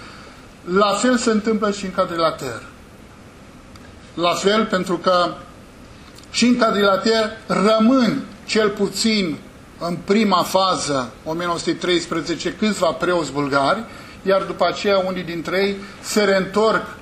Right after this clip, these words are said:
la comunitățile lor și continuă să-și conducă comunitățile pe care le aveau sub jurisdicție și înainte. Intrând însă,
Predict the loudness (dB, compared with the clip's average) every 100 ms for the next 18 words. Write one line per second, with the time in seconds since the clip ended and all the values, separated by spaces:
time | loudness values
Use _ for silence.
0 | -4 -2 0 -2 -4 -6 -6 -6 -6 -4
1 | -4 -2 -2 -2 -6 -8 -2 -2 -2 -4
2 | -2 -2 -2 -4 -4 -6 -4 -6 -6 -6
3 | -6 -4 -6 -4 -4 -4 -2 0 0 -2
4 | -14 -18 -18 -10 -4 0 2 2 2 2
5 | 2 0 0 -4 -6 -6 -6 -6 -4 -2
6 | 0 0 0 2 0 -2 -10 -14 -8 -6
7 | 0 4 4 4 4 2 2 4 2